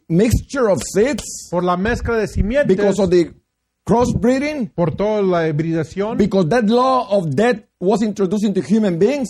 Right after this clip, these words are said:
Speaker 2: porque esa ley de muerte fue introducida en la raza humana.
Speaker 1: when we are born as babies, we are married to something.
Speaker 2: Cuando nacimos como bebés, estamos casados a algo.
Speaker 1: And you say, "How can a baby be married?" Well, married means that you're together,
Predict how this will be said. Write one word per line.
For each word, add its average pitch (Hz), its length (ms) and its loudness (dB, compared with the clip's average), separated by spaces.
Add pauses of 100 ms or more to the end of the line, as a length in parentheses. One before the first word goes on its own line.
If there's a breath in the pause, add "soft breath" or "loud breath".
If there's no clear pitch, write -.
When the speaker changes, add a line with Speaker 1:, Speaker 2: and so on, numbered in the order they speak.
Speaker 2:
porque 165 220 -6
esa 220 160 -6
ley 226 160 -4
de 214 140 -2
muerte 202 260 -4
fue 208 140 -6
introducida 202 580 -2
en 180 80 -4
la 147 200 -4
raza 170 280 -8
humana. 180 200 2
Speaker 1:
when 196 200 2
we 277 180 0
are 262 120 2
born 240 260 2
as 202 140 0
babies, 269 360 -2
we 247 240 0
are 233 160 0
married 269 800 0
to 214 140 -2
something. 180 840 -6
Speaker 2:
Cuando 185 260 -4
nacimos 233 440 -4
como 214 220 -2
bebés, 208 360 -2
estamos 214 280 -6
casados 196 500 -6
a 202 180 -4
algo. 190 280 -4
Speaker 1:
And 202 200 0
you 190 100 2
say, 226 120 2
"How 240 120 0
can 262 140 -2
a 247 60 -2
baby 220 260 0
be 226 140 -2
married?" 220 320 2
Well, 226 140 2
married 247 260 2
means 247 200 2
that 196 220 2
you're 220 120 0
together, 180 600 0